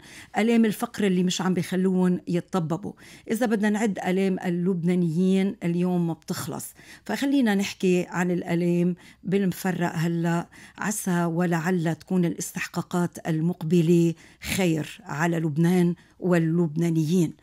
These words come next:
بدنا نحكي هلأ عن كاريتاس، كيف عم بتخفف الآلام،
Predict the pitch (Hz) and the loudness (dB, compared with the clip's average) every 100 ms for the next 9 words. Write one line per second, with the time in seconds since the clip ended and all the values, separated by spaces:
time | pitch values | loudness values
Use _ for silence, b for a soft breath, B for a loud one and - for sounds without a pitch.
0 | B B B - 226 269 277 269 254 277 | B B B -2 0 0 0 0 0 0
1 | 254 240 233 185 202 190 196 196 196 196 | 2 2 2 -2 -4 -2 -2 -2 0 0
2 | 220 220 214 - 180 175 - 202 - 180 | 0 -2 -6 -4 -2 -4 -6 -10 -8 -6
3 | 185 - 175 185 190 | -6 -2 0 2 2